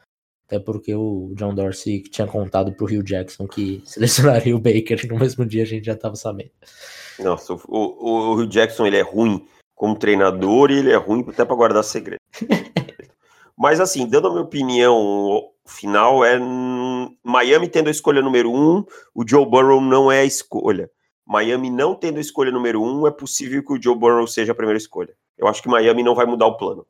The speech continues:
Speaker 2: mas, é, não vai querer correr um risco por um jogador que eles viram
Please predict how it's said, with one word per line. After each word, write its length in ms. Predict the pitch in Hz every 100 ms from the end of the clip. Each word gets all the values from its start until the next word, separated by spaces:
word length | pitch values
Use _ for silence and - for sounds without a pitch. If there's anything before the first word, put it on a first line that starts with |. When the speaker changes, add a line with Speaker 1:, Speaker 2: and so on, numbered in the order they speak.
| _ _ _
Speaker 2:
mas, 720 | 87 87 87 87 87 - - -
é, 500 | 90 90 90 90 - _ _
não 140 | 107 107
vai 100 | 127
querer 200 | 135 123
correr 240 | 123 117
um 100 | 117
risco 360 | 104 139 - -
por 140 | 127
um 80 | 110
jogador 420 | 113 110 104 113
que 280 | - 104 101
eles 260 | 104 98
viram 320 | 92 113 110